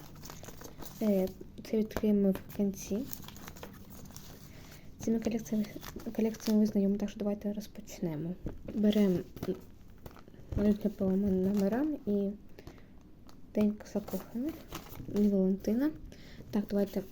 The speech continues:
сьогодні закінчимо секретну, але я, я не знайшла пакетик, так що ми, сказати, не закінчили. Мої маркери. Давайте сіренький.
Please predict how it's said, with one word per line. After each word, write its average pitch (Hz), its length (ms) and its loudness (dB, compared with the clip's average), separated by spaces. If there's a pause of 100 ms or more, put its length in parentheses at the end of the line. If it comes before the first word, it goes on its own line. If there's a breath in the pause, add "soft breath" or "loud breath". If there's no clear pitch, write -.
(160)
сьогодні 220 260 2
закінчимо 208 720 0
секретну, 208 760 -4 (100)
але 233 260 0
я, 220 140 2
я 233 160 2
не 220 340 6
знайшла 226 380 -4 (340)
пакетик, 269 600 -2 (440 loud breath)
так 214 160 -2
що - 160 2
ми, 214 100 8
сказати, 208 560 0 (300)
не 214 120 8
закінчили. 190 800 2 (1400 loud breath)
Мої 262 240 10
маркери. 196 840 6 (960)
Давайте 196 480 0
сіренький. 196 920 0